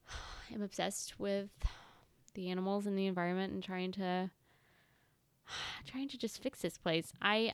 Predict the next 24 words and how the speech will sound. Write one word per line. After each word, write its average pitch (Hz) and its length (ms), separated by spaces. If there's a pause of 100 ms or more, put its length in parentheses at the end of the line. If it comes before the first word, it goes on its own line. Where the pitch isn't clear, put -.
I'm 220 180
scared, - 680
you 190 140
know? 185 220
I'm 202 240
scared 220 380
that 220 100
in 208 280
twenty 220 360
or 208 100
thirty 208 240
years, 190 600
I'm 190 260
gonna 190 220
be 190 160
telling 196 400
my 190 120
little 190 200
niece 202 420 (640)
when 196 160
she's, 196 400
like, 190 400
you 196 120
know, 180 320